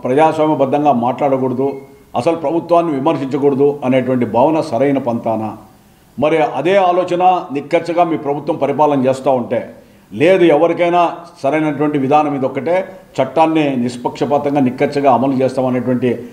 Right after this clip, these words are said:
ఆలోచన మీకు ఉన్నట్లయితే, వైఎస్ఆర్సీపీ పార్టీలో ఉన్నటువంటి ఎమ్మెల్యేలు దుర్మార్గంగా బజారులో ఉన్నటువంటి సామాన్య, ఆ, వీధి రౌడీలు కూడా మాట్లాడలేని, ఉపయోగించడానికి వీలు కాని భాషని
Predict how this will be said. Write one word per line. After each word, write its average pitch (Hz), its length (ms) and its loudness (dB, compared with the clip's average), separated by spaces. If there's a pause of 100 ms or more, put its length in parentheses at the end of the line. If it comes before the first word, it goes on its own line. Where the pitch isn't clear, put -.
(160)
ఆలోచన 151 380 0
మీకు 135 260 -2
ఉన్నట్లయితే, 123 640 -2 (360)
వైఎస్ఆర్సీపీ 165 800 0
పార్టీలో 147 440 0
ఉన్నటువంటి 135 260 0
ఎమ్మెల్యేలు 151 560 2 (600)
దుర్మార్గంగా 147 1000 -2 (720)
బజారులో 170 800 2
ఉన్నటువంటి 160 760 -2 (120)
సామాన్య, 160 720 2 (360)
ఆ, 127 360 2
వీధి 165 260 0
రౌడీలు 165 340 4
కూడా 160 200 4
మాట్లాడలేని, 147 880 0
ఉపయోగించడానికి 139 1300 2 (240)
వీలు 156 200 4
కాని 160 280 2
భాషని 151 720 0